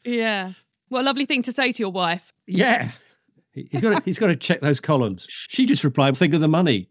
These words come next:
Speaker 2: She
Speaker 1: Yeah.
Speaker 2: told him afterwards, "I got a note
Speaker 1: That
Speaker 2: here."
Speaker 1: was one of my faves, actually, 'cause I feel like we got a f-, good few mentions of Christmas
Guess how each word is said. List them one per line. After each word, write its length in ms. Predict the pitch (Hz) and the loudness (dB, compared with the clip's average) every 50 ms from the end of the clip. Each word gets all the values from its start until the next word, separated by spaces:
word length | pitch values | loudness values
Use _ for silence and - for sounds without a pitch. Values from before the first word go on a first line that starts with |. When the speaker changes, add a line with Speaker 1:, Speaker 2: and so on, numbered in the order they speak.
| _ _ | _ _
Speaker 2:
She 220 | _ - - - 170 | _ -12 -8 -6 -4
Speaker 1:
Yeah. 160 | 131 285 285 | -4 -4 -2
Speaker 2:
told 200 | 165 165 139 123 | -2 0 0 0
him 140 | 156 135 135 | 2 2 2
afterwards, 400 | 151 131 127 - 175 143 123 135 | 0 -2 -4 -8 -8 -6 -4 -2
"I 60 | 135 | -2
got 160 | 127 139 120 | -2 -2 -2
a 60 | 117 | 0
note 160 | 117 120 120 107 | 0 0 0 0
Speaker 1:
That 80 | 101 - | 0 -2
Speaker 2:
here." 80 | - | -4
Speaker 1:
was 100 | - - | -4 -6
one 140 | 359 403 311 | -8 -8 -8
of 80 | 302 254 | -8 -6
my 160 | 277 262 254 | -8 -8 -6
faves, 300 | - 302 294 311 262 262 | -4 -4 -4 -4 -4 -4
actually, 340 | 208 135 - - 196 180 196 | -6 -6 -6 -6 -6 -6 -6
'cause 100 | 208 - | -4 -4
I 120 | 220 220 | -6 -6
feel 180 | - 302 254 247 | -4 -4 -4 -4
like 140 | 254 - - | -4 -4 -4
we 60 | 247 | -4
got 100 | 226 - | -6 -4
a 40 | - | -6
f-, 120 | 196 - _ _ _ - | -6 -10 _ _ _ -6
good 160 | 254 220 - | -6 -6 -6
few 220 | - - 254 233 196 | -4 -4 -2 0 0
mentions 560 | 226 214 214 - - - 233 196 202 196 - | 0 0 0 -2 -2 0 0 0 0 -2 -2
of 180 | 208 196 180 - | -2 -2 -2 -2
Christmas 520 | - 254 240 - - - 104 185 - - | -2 -2 -2 -2 -2 -4 -4 -4 -6 -8